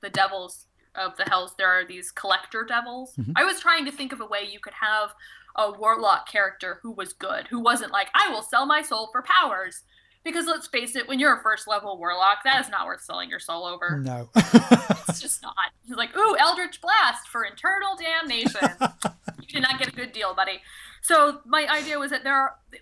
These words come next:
Speaker 1: in the Nine Hells, the hierarchy is so important and, and,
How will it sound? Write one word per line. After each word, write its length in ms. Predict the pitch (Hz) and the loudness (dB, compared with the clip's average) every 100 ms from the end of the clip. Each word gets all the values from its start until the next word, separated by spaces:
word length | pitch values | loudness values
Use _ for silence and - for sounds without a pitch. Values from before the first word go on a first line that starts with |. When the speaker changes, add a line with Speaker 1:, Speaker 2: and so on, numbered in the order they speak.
| _ | _
Speaker 1:
in 120 | 330 | -8
the 60 | 330 | 0
Nine 220 | 339 339 | 2 0
Hells, 280 | 277 277 - | 0 -2 0
the 60 | 254 | -4
hierarchy 480 | 254 240 220 - | -2 -2 -4 -8
is 140 | 190 185 | -14 -12
so 160 | 196 | -12
important 400 | 185 - 208 262 | -12 -8 -8 -6
and, 120 | 185 185 208 | -10 -10 -14
and, 180 | 208 | -14